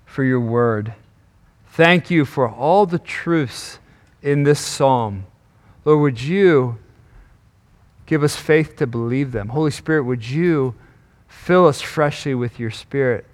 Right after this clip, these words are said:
And no matter the season that we're in, may we have faith to trust in your character and your promises.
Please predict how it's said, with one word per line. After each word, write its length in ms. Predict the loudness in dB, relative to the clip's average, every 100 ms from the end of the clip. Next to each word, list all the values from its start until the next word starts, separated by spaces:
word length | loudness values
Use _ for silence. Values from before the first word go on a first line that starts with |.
| _ _ _ _
And 160 | -8 -4
no 80 | -2
matter 360 | 0 0 0 0
the 120 | -2
season 440 | -4 -8 -6 -6
that 180 | -6 -6
we're 220 | -6 -6
in, 340 | -6 -6 -8 -12 _ _ _ _ _ _ _ _ _ _ _ _ _ _ _ -4
may 220 | 0 0
we 380 | 0 -2 -2 -4
have 280 | -8 -8 -10
faith 680 | -16 -10 -4 -2 -2 -8 -14
to 120 | -14
trust 420 | -10 -8 -8 -8
in 100 | -6
your 120 | -6 -6
character 560 | -10 -8 -8 -8 -8
and 100 | -8
your 80 | -10
promises. 840 | -12 -10 -10 -10 -12 -14 -16 -18